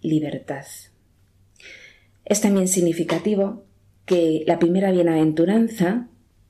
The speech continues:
y las bienaventuranzas son el programa de Jesucristo, la primera bienaventuranza es: "Bienaventurados los pobres de espíritu,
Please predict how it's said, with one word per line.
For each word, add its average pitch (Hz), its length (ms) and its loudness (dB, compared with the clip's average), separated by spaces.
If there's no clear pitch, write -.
y 165 80 0
las 156 160 2
bienaventuranzas 156 680 -2
son 180 140 2
el 165 100 0
programa 165 320 0
de 156 80 -2
Jesucristo, 175 960 0
la - 80 -4
primera 180 300 4
bienaventuranza 180 720 0
es: 196 120 -2
"Bienaventurados 175 680 2
los 165 300 2
pobres 196 420 -2
de 147 60 -2
espíritu, 156 720 -4